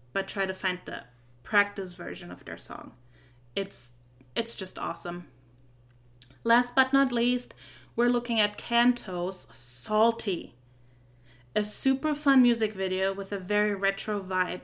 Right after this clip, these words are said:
when it comes to set design and color scheme. And honestly, the whole music video just made me smile with the effects that were in it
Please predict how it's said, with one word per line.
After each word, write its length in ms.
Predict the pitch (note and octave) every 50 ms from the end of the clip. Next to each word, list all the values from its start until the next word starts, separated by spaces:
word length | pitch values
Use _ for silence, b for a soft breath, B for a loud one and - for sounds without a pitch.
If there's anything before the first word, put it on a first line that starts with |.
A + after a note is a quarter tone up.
| - -
when 120 | - G3 F#3+
it 160 | F#3+ F#3 -
comes 300 | - - G3+ F#3+ F3+ -
to 100 | - F#3+
set 300 | G3 - G#3+ G3 G3+ -
design 360 | - F#3 F3+ F#3+ F#3 F#3 F3+
and 140 | F3+ F3+ F3+
color 300 | - - A#3+ B3 A#3 G#3
scheme. 420 | G#3 - - - - - - - - B B B B B B B B B B
And 140 | - G#3+ G#3
honestly, 420 | G#3+ G#3 G#3 G#3+ G#3+ G#3+ - A3
the 140 | G#3 G3+ G3
whole 320 | G3 - G#3+ G#3 G#3 G#3 G#3
music 320 | G#3 G3+ F#3 G3+ G3+ -
video 220 | - F#3+ G3 G3+
just 220 | F3+ F#3 F3+ - G#3
made 180 | G3 F#3+ -
me 100 | G3 G3
smile 380 | F3+ - - F#3+ F#3 F#3 F#3+ F#3
with 120 | F3+ F#3 -
the 80 | F#3+
effects 400 | G3 F#3+ - - F#3+ F#3 - - -
that 160 | - F#3+ F3+
were 120 | F#3 F#3
in 160 | - F3+ F#3 F#3
it 260 | F#3 F3+ F#3 G3